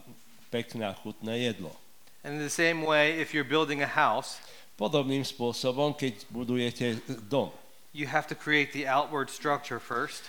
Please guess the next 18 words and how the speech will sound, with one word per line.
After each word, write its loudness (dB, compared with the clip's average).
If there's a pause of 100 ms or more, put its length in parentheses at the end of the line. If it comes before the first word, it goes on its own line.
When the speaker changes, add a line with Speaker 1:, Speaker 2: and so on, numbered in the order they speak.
(140)
Speaker 1:
e, 2
musíte 0
najprv 2
vybudovať, -2
hovoríme -6
tomu, -6
hrubú -2
stavbu, -6
teda -6
tej -10
vonkajšie -4 (140)
štruktúru. -6 (400)
Speaker 2:
So -4
from -8
raw 8
materials 0
like -2
wood, 2